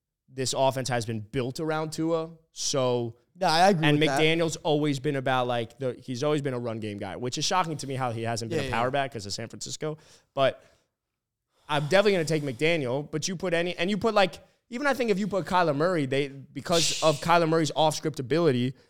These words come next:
Speaker 1: the Dolphins are a scarier team, right?
Speaker 2: Scary as hell.
Speaker 1: So that's, I think that, that that's where the Dolphins' ceiling is limited, is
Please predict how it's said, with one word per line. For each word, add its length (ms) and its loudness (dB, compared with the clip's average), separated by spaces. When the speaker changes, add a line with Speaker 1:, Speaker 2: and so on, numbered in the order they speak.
Speaker 1:
the 60 -4
Dolphins 320 6
are 80 4
a 40 2
scarier 460 4
team, 300 -2
right? 200 4
Speaker 2:
Scary 200 -6
as 120 -12
hell. 200 -8
Speaker 1:
So 460 4
that's, 340 4
I 100 4
think 260 -2
that, 260 2
that 240 0
that's 340 2
where 640 4
the 80 -4
Dolphins' 420 4
ceiling 340 2
is 140 -2
limited, 460 0
is 560 -2